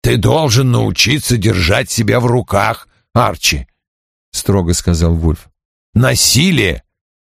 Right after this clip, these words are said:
пусть даже и вынужденное, не лучшее средство». Он погрозил пальцем Барретту. «Учтите, я вовсе не противник оправданного насилия.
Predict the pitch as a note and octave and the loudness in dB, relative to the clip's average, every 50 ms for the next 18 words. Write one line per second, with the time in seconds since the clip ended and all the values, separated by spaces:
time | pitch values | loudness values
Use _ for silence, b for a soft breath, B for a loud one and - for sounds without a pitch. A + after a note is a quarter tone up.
0 | _ _ _ _ _ C#3+ D#3 C3 F#2+ F2+ F2+ C3 C3 A#2 F#2+ B2+ B2 A#2 F#2+ D#2+ | _ _ _ _ _ 0 0 0 0 0 0 0 0 0 0 0 2 0 0 0
1 | F#2+ D3+ G#3+ A#3+ A#3+ G#3 E3+ A#2 E2 G2+ B2 G#2 G2+ F#2 F2 b b b b b | 0 0 2 2 2 2 2 0 0 0 0 0 0 -2 -2 b b b b b
2 | - D3 D3+ E3 D#3 C3 A2+ G2+ F2 - - - - G2 A2 A2 - - G#2+ F2+ | 0 2 2 2 2 2 0 0 -2 -2 -2 -2 0 0 0 -2 0 0 0 0
3 | E2+ D2 - - - - - - D#2 C#2+ - _ _ _ _ _ _ _ _ _ | 0 -2 -4 -6 -8 -6 -4 -4 -4 -4 -6 _ _ _ _ _ _ _ _ _
4 | _ _ _ _ _ _ _ _ _ _ _ _ _ _ G2+ G#2+ C3 - - C3+ | _ _ _ _ _ _ _ _ _ _ _ _ _ _ 0 0 0 0 0 -2
5 | C3 A2 A#2 A#2+ B2+ B2 G2+ F#2 A2+ C#3 D#3 C#3 - - A2 A2+ A#2+ A#2 - - | 0 0 0 0 0 0 0 0 0 0 0 -2 -2 0 0 0 0 0 -2 -2
6 | C3+ C3 A#2 F#2 E2+ F#2+ F#2 F2+ F2 F2+ E2 - - D2+ C2+ C#2+ - _ _ _ | 0 0 2 2 2 2 2 2 0 -2 -4 -4 -6 -8 -8 -8 -12 _ _ _
7 | _ _ _ _ _ _ _ _ _ _ - C3+ C3+ A2+ - - - - - F#2 | _ _ _ _ _ _ _ _ _ _ -2 -2 0 0 -2 -2 -4 -2 -2 0
8 | G#2+ A#2 A2+ F2+ - - D2+ C2+ A#1 A1+ - _ _ _ _ _ _ - - C3 | 0 0 -2 -2 -2 -2 -2 -2 -4 -6 -12 _ _ _ _ _ _ 0 2 2
9 | C3 C3 A#2+ A2+ D3 D3 A#2+ - - D3 C#3+ C3+ C3+ B2 - C3 B2+ B2+ A#2+ - | 2 2 2 0 0 0 0 0 0 0 0 2 0 0 0 0 0 0 -2 -2
10 | - - F3+ A#3+ B3+ G#3+ E3 B2 G#2 F#2 - A#2+ A#2 - - C3 C3+ A#2+ A2 F#2 | 0 0 2 2 2 2 2 0 0 0 0 -2 0 0 0 2 2 2 0 0
11 | E2+ G2 A2 G#2+ G#2+ G#2 G#2+ G#2+ G#2 A2+ A2+ - - - - F2+ D2 B1+ B1+ - | -2 -4 -2 -2 0 0 0 0 2 0 0 0 -2 -4 -4 -4 -4 -6 -10 -16
12 | - | -20